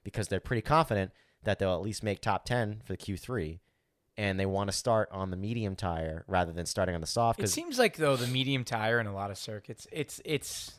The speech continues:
Speaker 2: the preferred tire.
Speaker 1: Yeah, it is.
Speaker 2: A lot of the drivers seem to, uh, feel that way.
Speaker 1: Yep.
Speaker 2: Seems like the red, it just doesn't.
Speaker 1: Yep, and I remember for this race specifically, the Red Bulls were better on soft, at least throughout the weekend. And it seemed like they,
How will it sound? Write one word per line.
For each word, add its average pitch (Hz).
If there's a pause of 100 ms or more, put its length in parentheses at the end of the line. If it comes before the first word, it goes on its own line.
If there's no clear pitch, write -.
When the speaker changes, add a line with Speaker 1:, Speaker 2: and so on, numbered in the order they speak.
(120)
Speaker 2:
the 131
preferred 113
tire. - (300)
Speaker 1:
Yeah, 156
it 147
is. - (220)
Speaker 2:
A -
lot 139
of 156
the 147
drivers 113
seem 107
to, 92
uh, 82
feel 113
that 90
way. 87 (120)
Speaker 1:
Yep. 120
Speaker 2:
Seems 139
like 127
the 120
red, 104
it 92
just -
doesn't. 92
Speaker 1:
Yep, 117
and 113
I 110
remember 117
for 135
this 127
race 127
specifically, 113
the 98
Red 104
Bulls 107
were 101
better 101
on 95
soft, 95
at 92
least 117
throughout 123
the 120
weekend. 101 (680)
And 101
it 95
seemed 120
like 110
they, 104